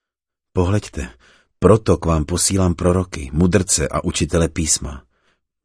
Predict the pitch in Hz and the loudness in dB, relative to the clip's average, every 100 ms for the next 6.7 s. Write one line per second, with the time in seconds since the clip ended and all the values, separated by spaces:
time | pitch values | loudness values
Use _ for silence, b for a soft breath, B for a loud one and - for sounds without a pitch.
0 | _ - 80 80 - 87 80 73 78 80 | _ -4 -2 -2 -4 -6 -4 -2 -2 -2
1 | 76 - 71 - - - - 80 - - | -4 -4 -8 -6 -8 -6 -6 -4 -8 -10
2 | 65 67 - _ 69 67 69 73 76 78 | -10 -12 -16 _ -10 -8 -6 -4 -4 -2
3 | 69 78 - 71 65 64 - 76 - - | -2 -2 0 0 -2 -6 -8 -8 -6 -2
4 | 80 80 71 69 69 69 - 76 - 82 | 0 0 -2 -6 -8 -10 -8 -6 0 2
5 | 82 73 76 69 67 67 76 73 73 80 | 2 0 -2 -4 -6 -6 -6 -4 -2 -2
6 | - 85 - 82 - - | 0 -4 -2 -2 -2 -8